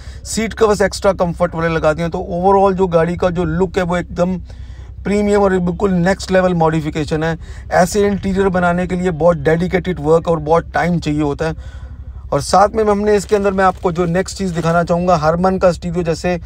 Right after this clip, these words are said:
replace कर दिया है। कस्टमर satisfied नहीं थे performance से।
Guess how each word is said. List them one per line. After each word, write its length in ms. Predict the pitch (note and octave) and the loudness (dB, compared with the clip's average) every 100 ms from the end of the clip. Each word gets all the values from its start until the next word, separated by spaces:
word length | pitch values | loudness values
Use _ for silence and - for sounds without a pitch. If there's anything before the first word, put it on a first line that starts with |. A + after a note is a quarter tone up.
| - - - | -14 -14 -6
replace 420 | D3+ - G3+ G3+ | -6 4 4 4
कर 180 | - E3+ | 0 -2
दिया 220 | D#3 E3+ | 2 2
है। 420 | F3 - - - - F#3+ | 2 -4 -14 -14 -2 0
कस्टमर 420 | F#3 - G#3+ F#3+ | 0 0 0 0
satisfied 760 | - F#3+ G3 G3 - G3 F#3+ | 4 2 2 -4 2 4 4
नहीं 180 | G3 G3+ | 0 0
थे 140 | F#3+ | -2
performance 580 | F#3 F3 D#3+ E3 F3 E3+ | 0 0 0 0 -2 -2
से। 140 | F3 | -4